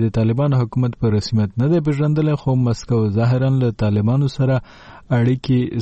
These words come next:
ساتي او چارواکو یې په بېلابېلو وختونو کې ملاقاتونه سره کړي دي. په دې اړه نور تفصیل زموږ همکار درته وایي.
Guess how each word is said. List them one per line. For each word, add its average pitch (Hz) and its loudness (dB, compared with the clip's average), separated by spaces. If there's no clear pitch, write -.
ساتي 123 0
او 151 2
چارواکو 127 0
یې 131 2
په 117 0
بېلابېلو 107 2
وختونو 123 -2
کې 127 0
ملاقاتونه 104 0
سره 123 -2
کړي 101 0
دي. 120 -4
په 151 2
دې 151 0
اړه 151 0
نور 143 0
تفصیل 143 -2
زموږ 113 0
همکار 104 -2
درته 104 -4
وایي. 107 -6